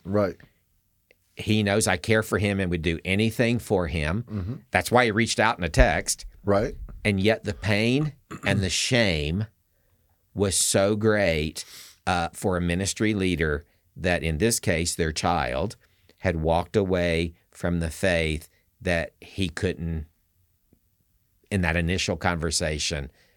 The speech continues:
Speaker 2: be completely transparent about it. That just shows the
Speaker 1: Yeah.
Speaker 2: deep level of pain. So when I say, "Don't take it personally," I
Speaker 1: Yeah.
Speaker 2: realize that's harder.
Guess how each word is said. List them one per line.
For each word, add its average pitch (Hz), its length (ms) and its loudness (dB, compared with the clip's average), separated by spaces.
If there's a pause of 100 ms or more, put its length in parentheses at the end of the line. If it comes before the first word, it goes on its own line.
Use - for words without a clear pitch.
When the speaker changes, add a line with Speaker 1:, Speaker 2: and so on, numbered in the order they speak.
(680)
Speaker 2:
be 87 220 0
completely 78 640 -4
transparent 71 880 -8 (420)
about 80 300 -2
it. 78 140 -8
That 107 200 2
just 131 240 2
shows 92 600 0 (180)
the 87 120 0
Speaker 1:
Yeah. 82 140 -2
Speaker 2:
deep 110 400 0 (120)
level 90 640 0 (840)
of - 200 -4
pain. 95 400 2
So 101 220 2
when 95 200 0
I 127 160 4
say, 123 480 2 (640)
"Don't 113 240 2
take 123 280 2
it - 120 0
personally," 139 800 2 (360)
I 120 100 8
Speaker 1:
Yeah. 110 80 6
Speaker 2:
realize 117 640 2 (600)
that's 117 440 2
harder. 110 640 2